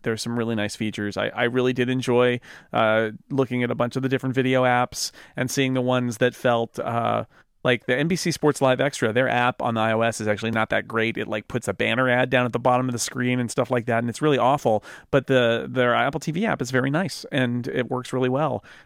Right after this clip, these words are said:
Um, and, and, uh, I did, uh, I looked at a motion comic and made Fire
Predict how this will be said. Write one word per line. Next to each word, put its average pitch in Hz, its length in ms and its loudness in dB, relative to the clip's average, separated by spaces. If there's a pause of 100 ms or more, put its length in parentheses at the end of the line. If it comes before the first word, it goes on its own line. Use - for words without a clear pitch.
(120)
Um, 120 400 0
and, 123 540 -2
and, 127 340 0
uh, 113 380 4
I 131 120 2
did, 123 320 2
uh, 110 320 2
I 117 200 0 (100)
looked 131 180 -4
at 123 60 0
a 117 60 -2
motion 123 320 0
comic 131 320 0
and 113 100 -2
made 113 220 -2
Fire 143 400 2